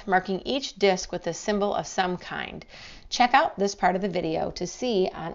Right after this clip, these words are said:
our blog how this is actually done. Storage. You have a few options for storage, these newly marked sets of discs. Since my manipulatives travel with me,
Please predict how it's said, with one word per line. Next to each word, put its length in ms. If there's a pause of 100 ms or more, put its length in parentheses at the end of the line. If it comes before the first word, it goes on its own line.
our 220
blog 420
how 540
this 240
is 100
actually 440
done. 360 (720)
Storage. 760
You 160
have 160
a 40
few 260
options 540
for 140
storage, 640
these 360
newly 440
marked 260
sets 360
of 140
discs. 460
Since 400
my 220
manipulatives 840
travel 340
with 240
me, 240